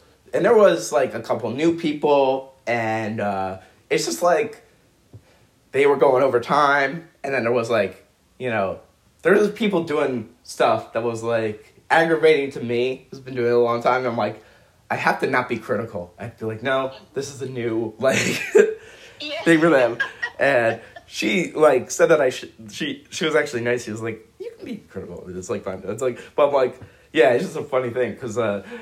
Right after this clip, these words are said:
Speaker 1: it was actually a really interesting, like, thing. There was a guy, uh, he didn't go up and do any material. He, he brought, uh, um, like, this box of Hershey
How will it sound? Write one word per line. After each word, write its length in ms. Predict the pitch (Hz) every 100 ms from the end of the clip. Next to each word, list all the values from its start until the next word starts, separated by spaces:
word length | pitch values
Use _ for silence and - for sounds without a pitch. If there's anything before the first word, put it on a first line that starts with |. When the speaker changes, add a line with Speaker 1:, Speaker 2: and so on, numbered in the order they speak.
| -
Speaker 1:
it 80 | 135
was 120 | 151
actually 260 | 170 165
a 40 | 131
really 220 | 135 123
interesting, 680 | 120 120 - 117 107 104 98 -
like, 600 | - 104 95 90 - - _ _ -
thing. 120 | 131
There 100 | 117
was 160 | 117 107
a 80 | 101
guy, 400 | 113 123 110 101
uh, 280 | 95 98 - _ _ _ _
he 140 | 170
didn't 160 | 175 170
go 120 | 160
up 180 | 151 -
and 100 | 131
do 160 | 135 120
any 380 | 110 98 - _
material. 400 | 107 - 131 104 -
He, 240 | 135 120 -
he 120 | 143
brought, 420 | 120 143 147 135
uh, 360 | 127 110 104 98 _ _ _ _ _ _ _
um, 480 | 104 104 98 92 82 _ _ _ - 104 - -
like, 160 | 135
this 120 | 131
box 280 | 131 135 139
of 120 | 123
Hershey 560 | 117 110 - 131 151 -